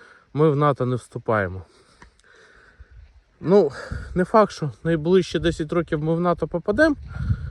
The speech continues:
з таким керівництвом держави, але... Ще й в план це закладати,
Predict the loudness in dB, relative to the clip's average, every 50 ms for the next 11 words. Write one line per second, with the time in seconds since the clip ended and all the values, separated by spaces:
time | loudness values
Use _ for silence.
0 | -12 -10 -10 -8 -4 -4 -2 0 2 0 0 2 0 2 2 2 2 2 2 2
1 | 0 -2 -6 -4 -4 -4 -4 -6 -8 -10 -8 -2 -2 -2 -2 0 0 2 2 2
2 | 2 0 -4 -6 -12 -14 -14 -14 -14 -16 -20 -20 _ _ _ -20 -20 -20 _ -20
3 | _ -20 -20 -20 -20 -16 -6 0 2 4 6 6 6 6 6 6 6 4 2 -4
4 | -16 -20 -20 -20 -20 -20 _ _ _ _ _ _ _ _ _ _ _ _ _ -20
5 | _ -20 -20 _ _ _ _ _ -6 0 0 0 0 0 _ -4 2 4 4 6
6 | 4 2 2 0 0 0 0 -4 -2 0 -2 0 2 2 0 0 0 -2